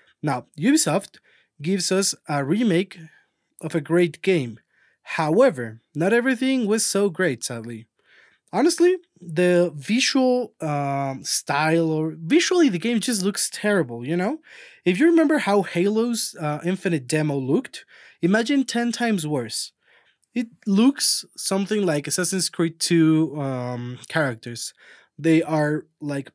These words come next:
plastified, the faces, and glossy. And I know, I know graphics are not everything. I've said that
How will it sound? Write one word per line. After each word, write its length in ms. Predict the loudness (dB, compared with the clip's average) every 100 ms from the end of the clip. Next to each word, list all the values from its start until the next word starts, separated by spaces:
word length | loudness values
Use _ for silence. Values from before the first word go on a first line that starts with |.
| -6
plastified, 720 | -4 -2 -4 -2 0 0 -4
the 80 | -4
faces, 560 | -2 -2 -4 -4 -6
and 240 | -8 -6 -4
glossy. 580 | -2 -2 0 0 0 -2 -20 -20 _ _ _
And 600 | -2 0 2 0 -2 -4 _ _ _ _ -6
I 140 | 0 2
know, 360 | 2 0 -4 -6 -2
I 80 |
know 260 | 0 2 0
graphics 360 | -2 -2 -2 -2
are 100 | 0
not 180 | -2
everything. 440 | -2 -4 -6 -8 -6
I've 180 | -6 -8 -12
said 360 | -6 -4 -4 -4
that 280 | -6 -6